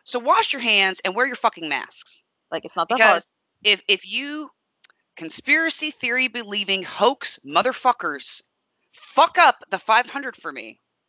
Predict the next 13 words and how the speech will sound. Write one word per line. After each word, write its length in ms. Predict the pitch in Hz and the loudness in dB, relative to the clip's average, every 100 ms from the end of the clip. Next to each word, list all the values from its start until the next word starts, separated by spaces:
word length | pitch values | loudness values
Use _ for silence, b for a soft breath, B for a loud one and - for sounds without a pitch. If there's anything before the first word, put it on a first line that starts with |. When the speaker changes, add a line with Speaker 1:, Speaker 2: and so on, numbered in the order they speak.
| _ | _
Speaker 2:
I'm 100 | 196 | -4
coming 220 | 285 294 | 4 6
after 220 | 262 240 170 | 6 4 0
you. 120 | 165 - _ _ _ _ _ _ _ _ _ - | -8 -10 _ _ _ _ _ _ _ _ _ -2
Speaker 1:
I 120 | 226 | 0
will 160 | 269 - | -2 -8
cunt 300 | - 233 277 | -6 -6 -6
punt 180 | 170 151 | -8 -6
every 220 | 156 165 | -6 -6
single 220 | 170 165 151 | -10 -12 -10
one 140 | 131 | -10
of 80 | |
you. 100 | 120 | -10